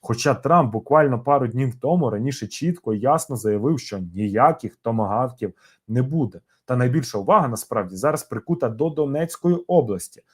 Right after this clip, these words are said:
Путін ж вимагав здати в обмін на мир її. А зараз вже офіційно російська армія заходить у Покровськ, одне із ключових міст,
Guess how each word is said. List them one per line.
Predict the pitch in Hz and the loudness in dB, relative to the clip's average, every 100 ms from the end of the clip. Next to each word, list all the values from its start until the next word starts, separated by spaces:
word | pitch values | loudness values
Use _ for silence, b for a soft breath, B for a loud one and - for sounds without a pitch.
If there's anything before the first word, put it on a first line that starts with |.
| _ | _
Путін | 143 151 147 | -4 0 0
ж | 113 | 2
вимагав | 131 139 143 151 | 2 2 4 2
здати | 110 131 131 | 2 -2 0
в | 127 175 | 2 4
обмін | 143 101 98 | 4 2 -6
на | 101 113 | -4 0
мир | 160 143 | 2 2
її. | 92 90 - b b b | 0 -8 -14 b b b
А | 104 | -2
зараз | 104 147 185 113 | 2 4 4 2
вже | 113 | -2
офіційно | 110 110 - 175 151 | -2 -6 -4 -2 0
російська | 110 - 123 - | -2 -4 -8 2
армія | 127 151 131 | 2 2 -2
заходить | 107 - 127 131 123 | -4 -6 -2 -2 -4
у | 127 | -10
Покровськ, | 123 147 143 110 - - | -4 -4 -4 -6 -6 -12
одне | 101 120 156 | -8 -4 -6
із | 135 | -4
ключових | 135 147 143 147 131 151 - | -4 -4 -2 -2 0 -2 -4
міст, | 127 165 - _ | -4 -2 -4 _